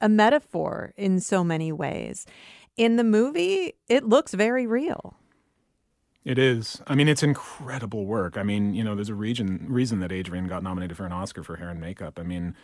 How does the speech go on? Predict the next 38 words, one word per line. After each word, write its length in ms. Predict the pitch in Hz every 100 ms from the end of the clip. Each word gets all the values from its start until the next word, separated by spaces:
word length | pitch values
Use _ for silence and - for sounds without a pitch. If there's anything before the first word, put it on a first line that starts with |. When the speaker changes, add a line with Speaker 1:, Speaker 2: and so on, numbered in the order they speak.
| - _ _
Speaker 2:
uh, 320 | 104 92 90 -
I 60 | -
mean, 340 | 131 131 123 -
I, 80 | 151
and 160 | 147
I 80 | 160
also 240 | 175 175
think 220 | 165 160 127
that 120 | 113
it's 320 | 101 - -
that, 320 | 131 117 101 90 - _ _ _
you 80 | 139
know, 100 | 120
I, 260 | 117 131
I 40 | 123
made 260 | 123 113
reference 420 | 107 104 107 92 -
to, 260 | 98 87
you 120 | 101 92
know, 160 | 90
the, 180 | 85 90 80 _ _ -
the 240 | - 92 101
use 320 | 90 95 -
of 100 | 90
these 200 | 95 90
kinds 240 | 95 95
of 80 | 90
prosthetics 480 | 85 98 101 90 -
in 60 | 92
the 60 |
past 500 | 90 - 101 87 -
that 140 | - 90 - 95
have 160 | 95
been 140 | 92 90
entirely 500 | 90 101 98 95 92
unrealistic, 720 | 90 90 90 90 - 90 -
that 140 | 90
don't 320 | 92 92 90